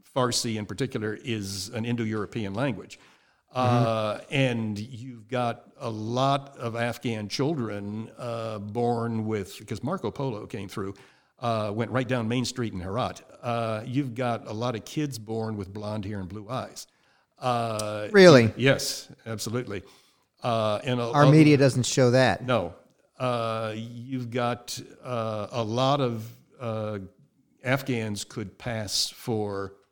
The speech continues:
Speaker 1: Italian, no problem. Uh, but the Hazara, no. Uh, the Hazara, as I said, looked Asian,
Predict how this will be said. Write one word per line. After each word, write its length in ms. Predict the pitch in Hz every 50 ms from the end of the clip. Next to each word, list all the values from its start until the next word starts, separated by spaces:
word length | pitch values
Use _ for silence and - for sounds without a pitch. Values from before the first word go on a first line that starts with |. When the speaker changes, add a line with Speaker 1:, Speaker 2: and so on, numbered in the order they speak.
| _
Speaker 1:
Italian, 640 | - 98 - - 107 107 117 113 104 87 90 90 95
no 120 | 101 104 107
problem. 460 | - - 117 107 95 92 92 98 - _ _ _ _ _ _ _ _ _ _ _ _ _ _ _
Uh, 580 | - 120 117 113 110 107 107 104 104 104 101 95 - - 104 101
but 380 | - 135 131 127 - - - 127
the 100 | 131 127
Hazara, 760 | - 127 120 107 127 120 123 131 127 110 107 104 98 85 - -
no. 520 | - 101 104 101 101 92 98 110 - - _ _ _ _
Uh, 340 | - 123 120 117 113 107 104
the 120 | 107 110 101
Hazara, 480 | 92 98 98 120 120 120 110 107 107
as 180 | - 107 110 104
I 80 | 104 107
said, 380 | 104 - - 110 101 95 87 -
looked 220 | - 113 107 - -
Asian, 420 | 113 117 110 98 - 101 92 90